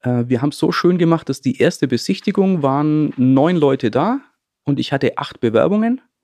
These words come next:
hab davon sechs genommen und hatte das letzte Zimmer dann noch nachher vermietet, ist jetzt grad, ähm, hat nicht, das letzte wird noch vermietet, wir haben den Mietvertrag aber schon unterschrieben. Vor dem letzten Zimmer waren wir bei zehn Komma irgendwas Prozent.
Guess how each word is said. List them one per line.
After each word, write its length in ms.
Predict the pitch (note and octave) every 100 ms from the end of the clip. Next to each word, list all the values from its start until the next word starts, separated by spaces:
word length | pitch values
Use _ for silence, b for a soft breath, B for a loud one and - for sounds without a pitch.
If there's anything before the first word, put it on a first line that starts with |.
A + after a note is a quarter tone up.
| _ _ _ _
hab 200 | - B2+
davon 400 | C3+ C3+ C#3+ B2
sechs 540 | - - C3+ - - -
genommen 480 | A#2+ A#2+ F#3 A#3+ A#3+
und 280 | D3+ C#3+
hatte 220 | C3+ C3+ B2
das 200 | A#2 -
letzte 280 | C3+ -
Zimmer 220 | C3+ C#3 A#2+
dann 120 | A#2
noch 160 | A2+
nachher 220 | D3 E3 F3
vermietet, 420 | D#3 D#3 D3+ -
ist 180 | - -
jetzt 240 | C#3 D3+ -
grad, 300 | B2+ B2+ -
ähm, 480 | B2 B2+ B2+ C3 B2 b b b b
hat 140 | A#2
nicht, 140 | F#3 - _ _ _
das 200 | - -
letzte 560 | A#2 C#3+ - C#3 A#2 A#2+
wird 220 | D#3 F#3+
noch 140 | F3 -
vermietet, 400 | E3+ F3 E3 C3+
wir 80 |
haben 100 | C3
den 120 | C3+ B2+
Mietvertrag 440 | C#3 B2+ - B2
aber 120 | A#2
schon 160 | - B2
unterschrieben. 520 | A2+ - E3 F#3+ G3 B B B B _ _ _ _
Vor 280 | - - -
dem 120 | F3+
letzten 340 | D#3 - -
Zimmer 280 | - D#3+ D3
waren 140 | B2+ C3+
wir 100 | C3
bei 160 | A2+
zehn 260 | A2+ - D3
Komma 280 | - C3+ A#2
irgendwas 400 | A#2+ C3 A2 -
Prozent. 640 | - - D#3 G3 G#3